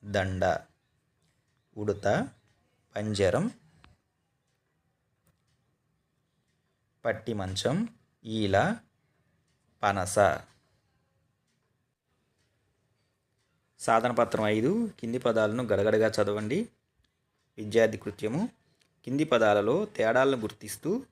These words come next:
చదవండి, రాయండి అని చెప్పేసి అంటున్నారు. మొదటి వరుస వడా వాడ, నగా నాగ, పని పాట, కలం కాలం,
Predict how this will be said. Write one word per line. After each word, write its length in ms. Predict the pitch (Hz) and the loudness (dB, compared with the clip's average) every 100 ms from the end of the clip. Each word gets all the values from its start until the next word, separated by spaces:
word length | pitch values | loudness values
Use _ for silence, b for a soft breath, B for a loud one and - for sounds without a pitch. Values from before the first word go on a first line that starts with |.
| _ _ _ - | _ _ _ -4
చదవండి, 500 | 113 117 120 120 139 | 0 0 0 0 0
రాయండి 420 | 101 104 107 110 | 2 0 0 0
అని 100 | 104 | 0
చెప్పేసి 340 | 98 101 95 | -6 -8 -6
అంటున్నారు. 500 | 107 101 104 113 220 - _ _ _ _ _ _ _ - | -6 -4 -2 -2 -4 -8 _ _ _ _ _ _ _ -10
మొదటి 260 | 110 107 107 | -6 -2 0
వరుస 280 | 98 101 127 220 - _ _ _ _ _ _ _ _ _ _ _ _ | 0 0 -2 -2 -6 _ _ _ _ _ _ _ _ _ _ _ _
వడా 300 | 117 107 120 | 0 4 4
వాడ, 340 | 117 98 95 98 160 233 _ _ _ _ _ _ - | 4 4 4 2 0 -4 _ _ _ _ _ _ -10
నగా 320 | 101 104 120 | -4 2 4
నాగ, 520 | 107 92 95 101 165 220 _ _ _ _ - | 4 0 0 0 -2 -4 _ _ _ _ -10
పని 280 | 107 117 131 | -6 -2 -4
పాట, 380 | 123 98 98 107 180 233 _ _ _ _ _ _ _ _ _ | -2 -2 0 0 -2 -4 _ _ _ _ _ _ _ _ _
కలం 320 | - 113 135 120 | -2 0 0 -4
కాలం, 600 | - 101 101 113 208 | 0 2 4 0 -4